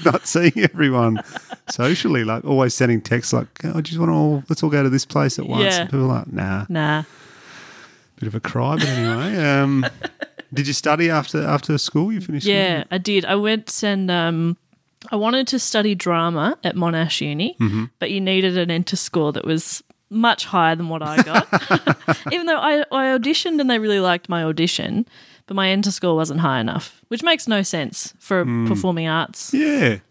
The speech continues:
Speaker 2: degree. But I didn't get in, so I went and did, uh, creative arts and culture.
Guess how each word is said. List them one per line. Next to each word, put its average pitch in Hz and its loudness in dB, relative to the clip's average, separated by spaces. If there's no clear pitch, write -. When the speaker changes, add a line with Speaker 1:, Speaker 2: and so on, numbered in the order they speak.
Speaker 2:
degree. 160 -2
But 185 -4
I 190 2
didn't 262 2
get 165 2
in, 156 0
so 185 -2
I 180 4
went 185 0
and 185 0
did, 170 0
uh, 151 0
creative 202 0
arts 160 0
and 160 -4
culture. 175 -4